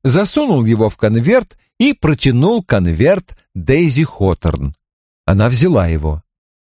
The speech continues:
Ее рука была мертвенно-бледной, с длинными тонкими пальцами и синеватыми прожилками вен на тыльной стороне кисти. Вульф вежливо осведомился. «Такая формулировка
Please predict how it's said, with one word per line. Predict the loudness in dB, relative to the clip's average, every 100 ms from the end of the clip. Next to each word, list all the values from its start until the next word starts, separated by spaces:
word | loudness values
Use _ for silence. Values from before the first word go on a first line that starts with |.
| _ _ _
Ее | 0 2 2
рука | 0 0 0
была | 2 2 2 2 -2 _ _ _
мертвенно-бледной, | 0 2 2 0 -2 0 0 0 2 2 2 2 0 -2 -4 _ -8
с | -2
длинными | 0 2 2 2 2 0
тонкими | 0 -2 0 0 0
пальцами | 0 0 2 2 0 -2 -2 -2 -6 _ _
и | -2
синеватыми | 2 2 2 2 2 0 -2 -2
прожилками | 0 -2 0 -2 -2 -2 0
вен | 0 2 2 0 -2 -10 _
на | -2 -2
тыльной | -2 0 2 2 0
стороне | -2 -2 0 2 0
кисти. | 0 -2 -2 -8 -10 -12 _ _ _ _ _ _ _ _ _ -6
Вульф | 0 2 2 0
вежливо | -4 0 2 2 0 0 0
осведомился. | 0 -4 -2 0 0 0 -2 -2 -4 -8 -8 _ _ _ _ _ _ _ _ _ -2
«Такая | -2 0 0 0 0
формулировка | -2 -2 0 2 2 2 0 -2 -2 -2